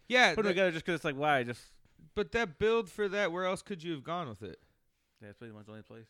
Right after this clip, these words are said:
Speaker 1: Sasha's too good for Bianca. Bianca's good enough to wrestle and beat
Speaker 2: I think
Speaker 1: Sasha.
Speaker 2: Bianca's just proven right now. Sasha's just
Speaker 1: She's
Speaker 2: she's
Speaker 1: has the total package.
Speaker 2: Yeah, I was gonna say she's
Speaker 1: So it's hard
Speaker 2: Same as Reigns, like, she's going to the next level, the next step. Like, she's
Speaker 1: Yeah.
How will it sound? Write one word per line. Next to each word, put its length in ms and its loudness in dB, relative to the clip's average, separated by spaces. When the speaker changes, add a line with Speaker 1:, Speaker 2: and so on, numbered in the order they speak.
Speaker 1:
Sasha's 500 4
too 260 -2
good 400 2
for 220 -2
Bianca. 640 -4
Bianca's 580 -4
good 240 -2
enough 340 -6
to 120 -8
wrestle 460 -4
and 140 -12
beat 200 -6
Speaker 2:
I 20 -16
think 140 -6
Speaker 1:
Sasha. 120 -2
Speaker 2:
Bianca's 240 -6
just 140 -14
proven 260 -8
right 200 -14
now. 180 -12
Sasha's 760 -6
just 320 -10
Speaker 1:
She's 540 -6
Speaker 2:
she's 40 -18
Speaker 1:
has 300 -2
the 100 -6
total 300 -6
package. 320 -8
Speaker 2:
Yeah, 200 -8
I 60 -16
was 80 -16
gonna 100 -20
say 180 -18
she's 280 -18
Speaker 1:
So 200 -2
it's 120 -6
hard 300 0
Speaker 2:
Same 120 0
as 120 -2
Reigns, 260 0
like, 140 -2
she's 180 -4
going 220 0
to 140 -8
the 100 -4
next 240 -12
level, 260 -8
the 80 -8
next 280 -8
step. 320 -8
Like, 180 -16
she's 180 -10
Speaker 1:
Yeah. 240 -4